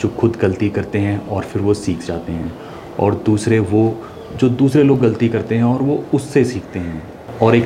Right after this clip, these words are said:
तीसरे तरीके के लोग होते हैं जो इन दोनों तरीकों से भी नहीं सीख पाते हैं। अभी TikTok हो चुका है ban। As a photographer और as a business owner,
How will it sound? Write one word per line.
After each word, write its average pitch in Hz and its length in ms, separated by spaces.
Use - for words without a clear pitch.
तीसरे 123 280
तरीके 110 240
के 110 100
लोग 101 160
होते 101 220
हैं 107 160
जो 120 160
इन 120 260
दोनों 117 420
तरीकों 107 300
से 104 140
भी 101 120
नहीं 98 160
सीख 90 240
पाते 80 240
हैं। 80 220
अभी 127 180
TikTok 131 600
हो 110 80
चुका 107 260
है 113 160
ban। 87 480
As 123 100
a 127 40
photographer 110 600
और 120 520
as 135 160
a 135 120
business 117 360
owner, 98 320